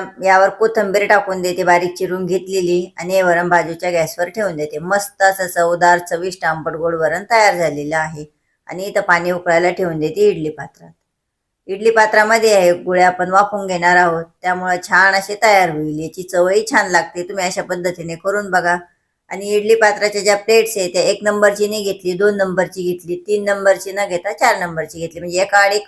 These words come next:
प्लेट घेतली. आता ही जी प्लेट्स आहे हे इडली पात्रात ठेवून देते.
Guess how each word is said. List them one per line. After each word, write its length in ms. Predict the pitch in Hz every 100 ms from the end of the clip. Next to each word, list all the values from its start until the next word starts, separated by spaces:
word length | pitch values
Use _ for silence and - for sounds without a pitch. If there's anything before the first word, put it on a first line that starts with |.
| -
प्लेट 180 | 226
घेतली. 420 | 175 160 151 143 147 _ _ _ _ _
आता 360 | 185 180 196 196
ही 240 | - 175 175
जी 120 | 185
प्लेट्स 400 | 190 214 220 208
आहे 160 | 185 180 - _ _ -
हे 100 | 175
इडली 200 | 175 180
पात्रात 360 | 190 175 175
ठेवून 280 | 202 240 202
देते. 220 | 156 151